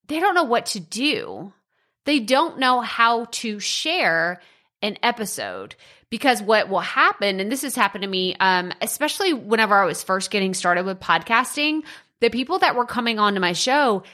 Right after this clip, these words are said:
didn't have a podcast themselves, or they were just also getting started. And so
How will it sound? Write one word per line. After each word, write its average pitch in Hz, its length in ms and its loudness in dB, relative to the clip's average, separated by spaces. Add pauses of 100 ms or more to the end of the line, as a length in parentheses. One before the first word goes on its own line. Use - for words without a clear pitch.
(260)
didn't 214 300 2
have 226 340 2
a 269 80 2
podcast 156 640 -4
themselves, 143 840 -6
or 220 220 4
they 226 180 4
were 294 200 2
just 202 340 0
also 269 400 0
getting 185 340 -4
started. 226 760 2
And 214 220 -2
so 226 340 2